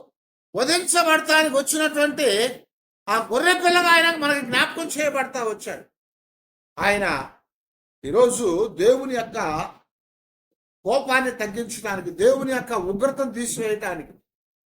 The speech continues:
దేవునితో మనల్ని సమాధానపరచడానికి యేసుక్రీస్తు వారు నిర్దోషమైనటువంటి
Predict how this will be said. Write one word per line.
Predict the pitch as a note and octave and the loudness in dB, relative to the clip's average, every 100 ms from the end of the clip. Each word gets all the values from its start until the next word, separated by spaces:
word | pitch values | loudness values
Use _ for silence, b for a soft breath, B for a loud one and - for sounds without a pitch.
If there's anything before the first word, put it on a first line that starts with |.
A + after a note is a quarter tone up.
| _ - | _ 2
దేవునితో | B3+ D4 D4 - D4 | 6 6 4 0 0
మనల్ని | C4 C4 A#3+ A3 | 0 -2 -4 -4
సమాధానపరచడానికి | B3+ D4 C#4+ D4 C4+ B3 - - B3 B3 B3 A3+ D3+ E3+ A3 _ _ _ _ _ _ _ _ - | 0 2 4 2 0 -6 -8 -6 -4 -4 -4 -4 -4 -4 -8 _ _ _ _ _ _ _ _ -6
యేసుక్రీస్తు | F#3+ A#3+ B3+ A#3+ A#3+ C4+ C#4 C4+ B3+ | -2 0 -2 -6 -6 -6 -4 -2 0
వారు | A#3 G#3+ D3 E3+ - _ _ _ _ _ C#3+ | 2 2 0 -2 -6 _ _ _ _ _ -14
నిర్దోషమైనటువంటి | F3+ F3 C4+ C#4+ C#4+ C#4 B3 A#3 - A3 G3+ | -6 4 8 8 4 -4 -4 -6 -4 -6 -4